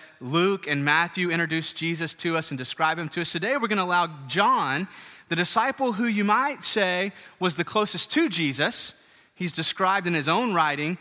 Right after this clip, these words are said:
as the one in whom Jesus loved, so we know they had a really close bond. This is John's introduction of Jesus to us. And so we'll finish the Jesus series today to set us up for the new series next week from John chapter one. Now,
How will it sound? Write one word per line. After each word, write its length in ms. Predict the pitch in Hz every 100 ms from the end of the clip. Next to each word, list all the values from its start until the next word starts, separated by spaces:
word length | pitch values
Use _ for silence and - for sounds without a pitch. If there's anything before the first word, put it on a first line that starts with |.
| - -
as 220 | 151 170
the 80 | 156
one 200 | 160 185
in 80 | 180
whom 120 | 180
Jesus 440 | 170 185 156 151 127
loved, 600 | 143 175 190 139 170 -
so 160 | - 170
we 80 | 151
know 140 | 165
they 120 | 156
had 120 | 165 147
a 60 |
really 200 | 151 208
close 380 | - 190 170 -
bond. 580 | 127 156 180 139 123 143 - - - - -
This 240 | 233 311
is 140 | 320 175
John's 840 | 156 254 294 214 165 190 214 - - -
introduction 640 | 247 294 254 240 - 226
of 120 | 202 175
Jesus 800 | 170 285 247 180 175 - - - _ _ _ -
to 260 | - 233 233
us. 320 | 180 120 -
And 100 | 139
so 140 | 196
we'll 160 | 185 196
finish 320 | 220 226 220
the 80 | 185
Jesus 360 | 175 208 190
series 300 | - 196 180
today 500 | - 147 165 160 147 - - -
to 80 | -
set 160 | - 165
us 160 | 151
up 140 | 170 147
for 100 | 160
the 100 | 143
new 140 | 151
series 300 | 156 160 139
next 340 | 139 156 - 139
week 160 | 135
from 160 | - 131
John 320 | 123 190 233
chapter 420 | - 208 185 -
one. 480 | 160 165 151 107 85 - -
Now, 240 | 143 95